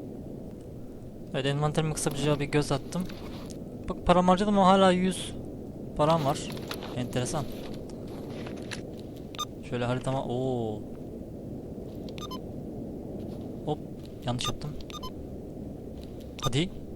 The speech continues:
Ya şöyle bir haritama göz atmak istiyorum. Aa, buraya yakın doğmuşuz. Büyük bataklıklar. Hmm.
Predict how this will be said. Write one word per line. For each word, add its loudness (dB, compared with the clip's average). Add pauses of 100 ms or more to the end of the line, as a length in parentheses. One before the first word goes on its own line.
(3250)
Ya -2
şöyle 0
bir 0 (260)
haritama 2
göz 4
atmak 0
istiyorum. -2
Aa, 6
buraya 6
yakın 4
doğmuşuz. 2 (1500)
Büyük -4
bataklıklar. -2
Hmm. -4